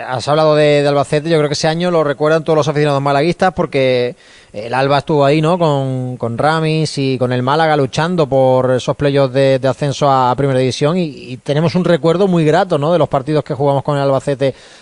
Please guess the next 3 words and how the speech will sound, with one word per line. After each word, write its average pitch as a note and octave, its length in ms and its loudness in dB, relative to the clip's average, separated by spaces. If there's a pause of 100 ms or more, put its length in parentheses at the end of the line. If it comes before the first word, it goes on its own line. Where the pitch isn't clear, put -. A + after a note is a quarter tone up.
aquella, C#3 1000 0
aquella C3+ 260 0
temporada, C#3 840 0